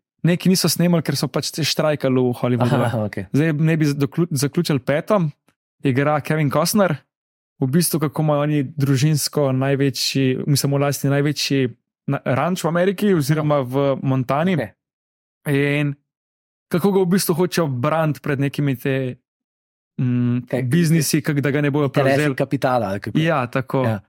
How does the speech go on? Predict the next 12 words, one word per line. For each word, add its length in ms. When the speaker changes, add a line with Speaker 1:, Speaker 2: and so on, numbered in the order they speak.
Speaker 1:
Eh, 180
in 100
je 80
ful 180
zanimivo, 400
no. 100
Pač 220
ko 140
dobro 240
je 100
posnet, 560
eh, 80